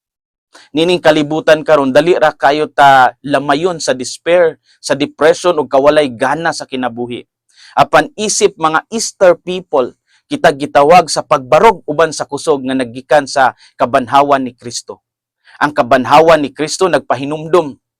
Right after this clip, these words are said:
nga walay makapugong sa gahom sa Dios. Ikaduha, ang kabanhawan ni Kristo nagpahinumdom nga bisan kinsa mahimong tigpamakba sa maayong balita.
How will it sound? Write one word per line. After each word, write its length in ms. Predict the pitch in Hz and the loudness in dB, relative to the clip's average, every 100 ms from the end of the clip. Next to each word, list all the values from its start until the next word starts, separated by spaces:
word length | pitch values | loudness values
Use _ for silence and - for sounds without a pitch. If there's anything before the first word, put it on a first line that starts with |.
| _ _ _ - | _ _ _ -2
nga 120 | 120 | 0
walay 480 | 139 151 160 151 135 | 4 4 2 0 -6
makapugong 880 | 139 139 143 - 127 117 175 139 120 _ _ | -6 -4 -4 -6 -8 -2 -2 -4 -16 _ _
sa 200 | - 127 | -8 -4
gahom 400 | 117 113 131 98 | -4 -6 -8 -8
sa 160 | - 107 | -18 -20
Dios. 440 | 95 87 - - _ _ _ _ _ _ _ _ _ _ _ _ _ | -20 -20 -20 -20 _ _ _ _ _ _ _ _ _ _ _ _ _
Ikaduha, 600 | 202 240 175 123 123 123 _ _ _ _ _ _ _ _ _ _ _ | 0 0 2 2 2 0 _ _ _ _ _ _ _ _ _ _ _
ang 120 | 180 | -4
kabanhawan 720 | 185 180 175 165 196 208 202 170 | 0 2 2 4 4 6 6 4
ni 120 | 147 | -8
Kristo 720 | 156 151 - - 120 117 _ _ _ _ _ | -10 -10 -10 -4 -4 -4 _ _ _ _ _
nagpahinumdom 920 | 156 139 139 151 160 160 156 151 139 | -2 0 -2 -2 -6 -2 -2 0 -2
nga 320 | 127 120 92 - _ _ _ _ | -2 -2 -4 -10 _ _ _ _
bisan 400 | 170 226 208 180 | -10 -2 -2 -2
kinsa 520 | - 160 147 117 92 _ _ _ _ _ - | -6 -14 -8 -8 -8 _ _ _ _ _ -4
mahimong 480 | 135 156 156 135 | -2 -2 -2 -4
tigpamakba 880 | - 131 123 123 127 147 123 123 - - | -6 -8 -2 -2 0 -2 0 0 0 -4
sa 160 | - 120 | -10 -6
maayong 480 | 120 120 123 117 | -2 -4 -4 -8
balita. 400 | 107 104 98 - | -12 -14 -14 -20